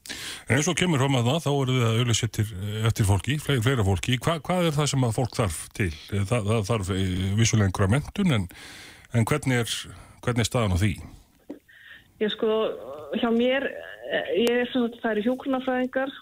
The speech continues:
Speaker 2: og sjúkraliðar sem að mig vantar, hérna, bæði að,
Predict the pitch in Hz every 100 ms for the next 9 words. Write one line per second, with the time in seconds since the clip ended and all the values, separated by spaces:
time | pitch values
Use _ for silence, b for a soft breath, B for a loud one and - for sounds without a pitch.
0 | - - 220 202 190 190 254 - - _
1 | _ _ _ _ - - 208 208 208 202
2 | 208 - 196 - 196 180 185 180 180 -
3 | 185 190 196 185 - - -